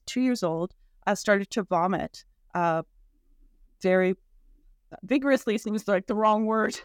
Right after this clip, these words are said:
<laughs> uh, but, uh, violently. Uh, and so did the five-year-old son of the wet nurse. So we have two children vomiting violently. All of a sudden, they seem to be fine. Now they're not fine.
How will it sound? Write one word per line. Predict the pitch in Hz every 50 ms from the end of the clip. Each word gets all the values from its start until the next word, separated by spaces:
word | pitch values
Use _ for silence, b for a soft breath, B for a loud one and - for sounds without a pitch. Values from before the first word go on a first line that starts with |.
| -
<laughs> | - - - - - - - - -
uh, | 233 226 233 - 233 262
but, | 262 - - 262 269 - - 294 - -
uh, | 262 240 - - 240 - - 220 220 208 208
violently. | 226 233 240 233 233 240 233 208 - - 165 - - 165 - _ _ _ _ _ _ _ _ _ -
Uh, | - 214 - _ - -
and | 262 262 262
so | 262 - - 294 285 302 330 349 359
did | 233 233 202 196 190 190 214 247 - _
the | - 262
five-year-old | - - 247 208 208 220 233 226 233 208 190 190 185 180 190 -
son | - - - - 254 254 226 190 180 190 190 - -
of | 180 180 175 - -
the | 175
wet | 170 175 175 - -
nurse. | - - - -
So | - - 185
we | - 185 202
have | 208 - - _
two | - - - - 320 330 320
children | - - - 269 214 226 196 214 196 190 190 - - -
vomiting | - 190 202 196 214 214 208 190 185 180 180 175 175 180 185 - -
violently. | 170 180 180 175 180 180 190 196 - - 180 - - - - - -
All | 190 190
of | 196 196
a | 226
sudden, | - - 196 170 - - 175 185
they | 180 175
seem | - - 202 190 180
to | - - 190
be | 175 190 190
fine. | - - 185 170 165 165 170 170
Now | 170 165 160
they're | 170 170
not | 170 180 196 269 311 - _
fine. | - - - 156 165 190 262